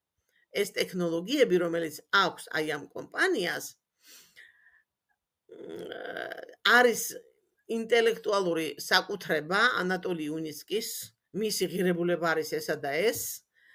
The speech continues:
ა, ოთხასი მილიარდი დოლარი და ასე შემდეგ.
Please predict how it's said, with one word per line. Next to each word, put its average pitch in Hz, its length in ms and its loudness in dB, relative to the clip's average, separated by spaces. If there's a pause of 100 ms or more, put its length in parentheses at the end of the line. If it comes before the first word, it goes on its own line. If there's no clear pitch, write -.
(240)
ა, 135 400 -6
ოთხასი 170 460 -4
მილიარდი 165 480 -2
დოლარი 156 400 2
და 139 140 -4
ასე 131 200 -8
შემდეგ. 254 500 -2